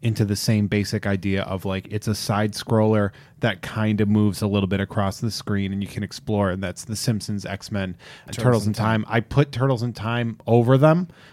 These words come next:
Speaker 1: But
Speaker 2: No!
Speaker 1: <laughs> X-Men's good a-, and, and, and really unique, a-, and The Simpsons, uh,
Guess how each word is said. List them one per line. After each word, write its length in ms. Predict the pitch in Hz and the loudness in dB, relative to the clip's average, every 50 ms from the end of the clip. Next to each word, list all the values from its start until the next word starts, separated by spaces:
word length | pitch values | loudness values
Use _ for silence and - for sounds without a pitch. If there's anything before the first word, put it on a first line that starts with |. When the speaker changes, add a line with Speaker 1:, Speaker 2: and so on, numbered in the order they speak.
| - _ - - | -20 _ -10 -6
Speaker 1:
But 240 | 214 254 330 392 453 | -4 -4 0 4 6
Speaker 2:
No! 400 | 466 403 339 247 185 135 107 - _ _ - - | 6 6 6 4 4 2 -2 -8 _ _ -18 -10
Speaker 1:
<laughs> 640 | - 92 - - - - 240 240 302 339 294 381 - - 143 - - - - _ _ _ _ _ _ _ - | -6 -6 -6 -6 -6 -4 0 2 4 6 6 4 2 -2 -10 -14 -16 -18 -20 _ _ _ _ _ _ _ 2
X-Men's 480 | 175 180 - - 202 202 196 175 135 | 2 2 4 4 4 6 6 4 4
good 300 | 120 151 165 180 190 185 | 4 6 6 6 6 4
a-, 60 | 185 120 139 151 139 143 | 2 0 -2 -2 0 2
and, 260 | 151 147 143 147 - | 2 2 2 2 0
and, 220 | - 143 139 147 131 | 2 4 4 4 4
and 240 | 143 143 135 135 | 4 2 4 4
really 240 | 131 139 139 139 131 | 6 6 6 6 6
unique, 500 | 120 120 120 120 123 135 151 151 - - - - | 4 2 2 4 4 4 4 2 0 -6 -6 -2
a-, 240 | 131 127 127 - - | 0 0 0 0 0
and 200 | 127 123 123 120 | 0 0 2 0
The 40 | |
Simpsons, 720 | 107 - - 175 175 170 - - 160 151 143 135 139 - - - - - | -2 0 2 2 2 2 2 0 0 2 2 0 -2 -4 -10 -14 -18 -16
uh, 160 | - - 98 | -12 -10 -10